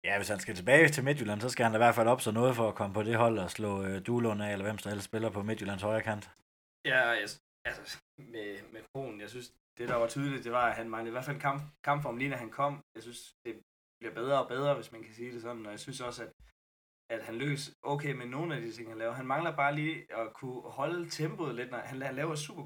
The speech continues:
Speaker 2: gode, øh, altså, finurligheder, finter og sådan noget, men, men så er det som om, det går død rigtig, sådan to meter efter, han har lavet det, så kan han ligesom ikke, øh, bevare den pace, han havde lige da han lavede finten. Så det, jeg ved ikke, om det har noget med, med hans kampform at gøre, eller,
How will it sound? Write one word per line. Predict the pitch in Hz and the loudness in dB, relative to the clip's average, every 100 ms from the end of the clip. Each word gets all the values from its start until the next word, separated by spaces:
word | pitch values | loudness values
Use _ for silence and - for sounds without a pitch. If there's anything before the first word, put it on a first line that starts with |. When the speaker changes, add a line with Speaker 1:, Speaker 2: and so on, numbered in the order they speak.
| 135 | -6
Speaker 2:
gode, | 143 143 | -4 -4
øh, | 117 104 98 98 _ _ _ _ _ _ - | -4 -6 -12 -16 _ _ _ _ _ _ -16
altså, | 113 107 95 90 - | -12 -10 -10 -12 -10
finurligheder, | 135 160 117 113 117 | -4 -2 -2 -4 -6
finter | - 139 156 139 | -6 -6 -4 -4
og | 110 | -6
sådan | 123 | -8
noget, | 117 117 | -10 -8
men, | 123 123 117 | -10 -12 -10
men | 120 117 113 | -10 -10 -10
så | 151 | -10
er | |
det | 131 | -4
som | 143 | -6
om, | |
det | 131 | -4
går | 120 156 | -6 -4
død | 147 156 | -2 -4
rigtig, | 156 143 110 | -4 -10 -12
sådan | 139 139 | -10 -6
to | 175 156 | -2 0
meter | 139 117 | 0 -2
efter, | 123 - | -6 -8
han | 117 | -8
har | 113 123 | -6 -6
lavet | 139 120 | -6 -8
det, | 113 | -8
så | |
kan | 143 | -6
han | 139 | -4
ligesom | 147 147 | -4 -4
ikke, | 151 127 | -4 -4
øh, | 113 120 | -6 -2
bevare | 135 117 117 | 0 0 -2
den | 113 - | -10 -10
pace, | 123 143 | -10 -10
han | - 110 | -10 -8
havde | 120 | -4
lige | 135 123 | -4 -4
da | |
han | 107 113 | -8 -10
lavede | 131 - | -12 -12
finten. | 127 147 147 _ _ _ _ - | -12 -12 -14 _ _ _ _ -18
Så | 113 | -18
det, | 117 _ - | -18 _ -14
jeg | 110 | -8
ved | 131 | -6
ikke, | 120 | -6
om | 110 | -6
det | 104 | -6
har | 113 | -6
noget | 120 | -6
med, | 107 90 _ | -10 -14 _
med | 113 95 | -20 -18
hans | - 110 | -14 -12
kampform | 113 - 101 | -12 -14 -20
at | 90 | -16
gøre, | 101 101 | -14 -14
eller, | 101 | -14